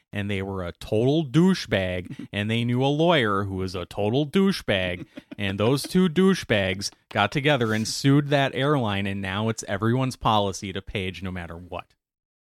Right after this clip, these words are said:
Speaker 2: Caution, contents are hot.
Speaker 1: <laughs>
Speaker 2: Right?
Speaker 1: Yeah.
Speaker 2: Somebody, some, some lawsuit
Speaker 1: Yeah.
Speaker 2: comes up, they get, they get sued.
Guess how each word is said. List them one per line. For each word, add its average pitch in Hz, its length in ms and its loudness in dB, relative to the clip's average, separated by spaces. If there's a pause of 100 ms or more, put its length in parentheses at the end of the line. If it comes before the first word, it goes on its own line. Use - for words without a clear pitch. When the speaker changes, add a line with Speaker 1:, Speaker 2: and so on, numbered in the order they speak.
(920)
Speaker 2:
Caution, 104 480 -6
contents 104 540 -6
are 98 120 -6
hot. 95 360 -14 (960)
Speaker 1:
<laughs> - 480 -16 (680)
Speaker 2:
Right? 120 260 -2 (360)
Speaker 1:
Yeah. 285 280 -12 (200)
Speaker 2:
Somebody, 139 480 0 (140)
some, 143 360 -2
some 147 260 0
lawsuit 170 360 0
Speaker 1:
Yeah. - 40 -10
Speaker 2:
comes 160 200 0
up, 190 260 -4 (440)
they 113 100 0
get, 127 180 0 (100)
they 120 80 0
get 131 160 -2
sued. 165 520 0